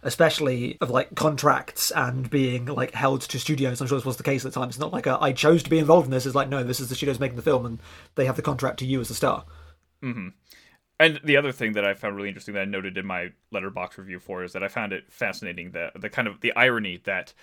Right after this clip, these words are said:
Speaker 2: the ultimate legacy of the film is not the racism or the evil inherent to it, but the
Speaker 1: Yeah.
Speaker 2: success of it for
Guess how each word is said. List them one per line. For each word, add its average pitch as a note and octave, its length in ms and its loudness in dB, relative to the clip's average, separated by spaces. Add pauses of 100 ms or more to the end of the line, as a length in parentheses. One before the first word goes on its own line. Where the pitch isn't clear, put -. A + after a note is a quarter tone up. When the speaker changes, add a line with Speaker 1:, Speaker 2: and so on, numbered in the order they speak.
(400)
Speaker 2:
the C3 120 -4
ultimate C#3 300 -2
legacy G#2+ 440 -2
of F2+ 120 -6
the F#2 60 -10
film F2 460 -8 (100)
is G2+ 180 -8
not F#2+ 460 -4 (380)
the F#2+ 100 -6
racism F#2+ 500 -8
or F#2 40 -8
the F2 180 -12
evil G#2 160 -8
inherent F2+ 280 -8
to F#2 80 -10
it, E2+ 100 -14
but F#3 200 -4
the D3 120 -6
Speaker 1:
Yeah. - 20 -2 (100)
Speaker 2:
success A#2 520 -4
of G#2+ 180 -2
it G2 160 -2
for F#2 380 -4